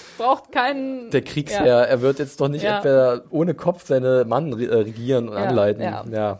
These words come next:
Speaker 2: Nee, war
Speaker 1: Ja.
Speaker 2: aber nicht der Fall, er kippt um und, äh, ja, dann sieht's eigentlich so aus, dass für Akane und Maeve, äh, die Reise schon wieder beendet ist, aber ich find's cool, dass Maeve dann auch sagt, sie versteht sie. Äh, sie ist eine wahre Mutter, die halt für ihr Kind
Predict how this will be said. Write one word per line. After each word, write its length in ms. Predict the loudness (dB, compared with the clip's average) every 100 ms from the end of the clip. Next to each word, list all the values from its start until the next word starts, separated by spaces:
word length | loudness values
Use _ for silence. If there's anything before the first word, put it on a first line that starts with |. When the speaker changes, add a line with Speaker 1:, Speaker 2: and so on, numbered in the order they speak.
| -6
Speaker 2:
Nee, 260 | -2 0
war 100 | 2
Speaker 1:
Ja. 40 | 2
Speaker 2:
aber 140 | 2
nicht 140 | -2 -4
der 100 | -2
Fall, 220 | 0 0
er 60 | 0
kippt 300 | -4 -4 -4
um 240 | -2 -2 -8 -18 -12 0
und, 520 | 2 2 -4 -6 0
äh, 380 | 2 4 4 2
ja, 260 | 0 0 0 -4
dann 220 | -2 -2 -4
sieht's 160 | -4
eigentlich 200 | -2 0
so 80 | 0
aus, 240 | 2 0 -2
dass 120 | -4
für 120 | -2
Akane 340 | 0 -2 -2
und 80 | 0
Maeve, 420 | 0 0 -4 -8
äh, 320 | 0 4 4 2
die 80 |
Reise 240 | 2 2 2
schon 80 | 0
wieder 80 | 2
beendet 400 | 2 0 -4 -6
ist, 240 | -10 -6
aber 340 | 2 2 2 -6
ich 100 | -12
find's 200 | -12 -8 -4
cool, 80 |
dass 160 | -4 -4
Maeve 160 | -6 -6
dann 100 | -8
auch 60 |
sagt, 380 | 0 0 0 _ _
sie 160 | -12 -6
versteht 360 | -6 -6 -10
sie. 220 | -10 -14 -16 _ -20 -20 -10 2
Äh, 260 | 4 4
sie 140 | 2 -4
ist 120 | -4
eine 240 | -4 0
wahre 340 | 2 4 2 0
Mutter, 300 | -2 0 0
die 180 | -2
halt 200 | -2 -4 -6
für 120 | -8
ihr 160 | -6 -4
Kind 360 | -6 -6 -10